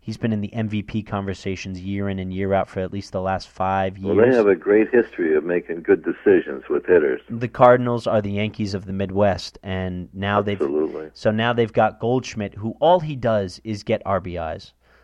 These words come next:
Speaker 1: Like, this is a guy, I wouldn't be surprised when he retires, has, like, over a hundred, like, one, uh, fifteen hundred R B Is. This guy does not
Speaker 2: Dude.
Speaker 1: stop. Um,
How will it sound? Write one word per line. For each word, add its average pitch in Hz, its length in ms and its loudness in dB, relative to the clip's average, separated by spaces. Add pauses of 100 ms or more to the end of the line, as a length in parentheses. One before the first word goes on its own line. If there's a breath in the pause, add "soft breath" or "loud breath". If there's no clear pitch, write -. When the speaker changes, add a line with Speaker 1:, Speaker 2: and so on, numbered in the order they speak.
(140)
Speaker 1:
Like, 101 160 -8
this - 200 -6
is 110 120 -6
a 110 40 -8
guy, 104 200 -2
I 104 40 2
wouldn't 101 220 -6
be 104 100 -8
surprised 98 420 -4
when 95 100 -6
he 101 160 -6
retires, 95 580 -2
has, 95 300 -4
like, 92 320 -6
over 95 500 -4
a 87 80 -10
hundred, 98 460 -8
like, 98 240 -12
one, 101 180 -6 (320)
uh, 104 180 -8
fifteen 113 460 -4
hundred 92 440 -8
R 98 140 -2
B 87 140 -8
Is. 85 300 -10 (400 soft breath)
This 123 160 -6
guy 104 160 0
does 90 240 -12
not 101 180 2
Speaker 2:
Dude. 90 80 -2
Speaker 1:
stop. 92 400 -4 (540 soft breath)
Um, 104 420 2